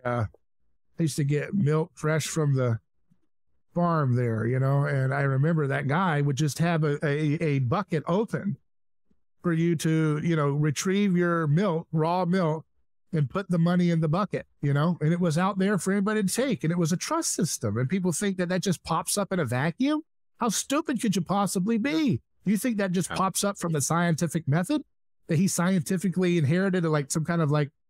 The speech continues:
Speaker 1: brotherhood of man and some humani-, hu-, humanism sense or something? And that's where he gets this kind of cultural expectation that this can even work.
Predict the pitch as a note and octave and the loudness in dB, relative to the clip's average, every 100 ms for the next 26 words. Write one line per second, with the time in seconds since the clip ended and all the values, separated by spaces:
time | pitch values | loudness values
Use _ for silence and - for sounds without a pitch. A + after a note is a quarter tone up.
0 | _ _ C3 D#3 E3+ F3 F3+ E3 B2 D3 | _ _ -2 0 2 2 2 2 0 2
1 | D3 F3 E3+ C3+ D3+ B2+ D3+ D#3 E3 F3 | 2 2 2 2 0 2 2 2 2 2
2 | C#3+ D#3 - F#3+ F#3+ G3 G3 F3+ G3+ G#3+ | 0 0 0 0 2 2 2 2 0 0
3 | G#3+ F#3 G#3+ G3 A#3 G#3 D3+ D#3 - E3+ | 0 -2 -2 -2 0 0 0 -2 -2 0
4 | E3+ C#3 D#3+ - E3 D3 - D#3+ D#3+ - | 0 0 -2 -2 -4 -4 -2 -2 -2 -4
5 | E3 D#3+ - E3+ D3+ - _ _ G3+ F3 | -2 -2 0 0 -2 -4 _ _ -6 -6
6 | - G3+ - - E3 E3+ A3 G#3 F3+ E3 | -4 -6 -4 -2 0 0 0 0 0 -2
7 | F3 - D#3+ F3 D#3 A#2 B2+ G#3+ C#4 | -2 0 0 2 0 0 0 0 -2